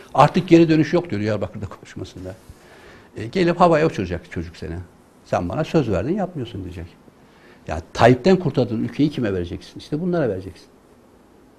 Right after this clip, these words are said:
Yedi yüz seksen bin kilometrenin dört yüz bin kilometre karesini masaya koyuyorsun.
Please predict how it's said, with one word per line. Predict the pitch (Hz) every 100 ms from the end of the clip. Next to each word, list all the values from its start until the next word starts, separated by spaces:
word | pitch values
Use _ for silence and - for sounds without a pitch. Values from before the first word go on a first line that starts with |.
| _ _ _ _ -
Yedi | 135
yüz | 156 -
seksen | 127 - 139
bin | 107
kilometrenin | 101 107 92 90 123 131
dört | 123 147
yüz | 110 95
bin | 90
kilometre | - 98 90 90
karesini | - 120 98 139 190 127
masaya | 110 - 113
koyuyorsun. | - 78 82 -